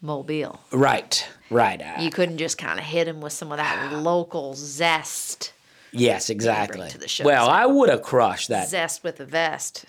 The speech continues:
Speaker 2: I woulda crushed that in-between spot now.
Speaker 1: Yeah.
Speaker 2: I mean, for sure I would have. Those twenty people, we, they would have been dying.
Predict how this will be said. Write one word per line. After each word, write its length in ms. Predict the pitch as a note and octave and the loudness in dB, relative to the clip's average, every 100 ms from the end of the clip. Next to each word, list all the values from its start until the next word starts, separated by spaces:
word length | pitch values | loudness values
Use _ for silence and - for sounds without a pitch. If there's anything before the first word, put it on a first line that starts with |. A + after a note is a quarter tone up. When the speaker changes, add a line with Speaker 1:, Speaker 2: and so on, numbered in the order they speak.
| - | 0
Speaker 2:
I 160 | D#3+ | 2
woulda 240 | G#3 G#3+ D3+ | 4 4 2
crushed 340 | - B2+ G#2 | 2 2 2
that 140 | A2 F#2+ | 0 -2
in-between 480 | G#2 F#2+ - G2 | -4 -6 -6 -8
spot 340 | D2+ - D2 - | -8 -8 -8 -10
now. 380 | E2 C2 - - _ _ | -14 -14 -18 -20 _ _
Speaker 1:
Yeah. 100 | - _ _ _ | -20 _ _ _
Speaker 2:
I 80 | G#2+ | -4
mean, 160 | A2 G2 | -4 -2
for 220 | - A#2+ | 2 2
sure 320 | - C3 A2+ | 4 4 4
I 60 | F2 | 2
would 220 | D2 C2 | -6 -12
have. 380 | B1+ - - - - | -16 -18 -20 -16 -2
Those 200 | A#2 - | 0 0
twenty 240 | C3 A#2+ | -2 -4
people, 420 | A2 G#2+ G2 F#2 - | -4 -6 -8 -12 -10
we, 400 | G#2 G#2+ A#2 B2+ B2 | -8 -6 -2 -2 0
they 100 | B2 | 2
would 100 | A#2+ | 2
have 60 | G#2+ | 2
been 140 | G2 | -2
dying. 340 | F2+ F#2+ D#2+ | -4 -8 -10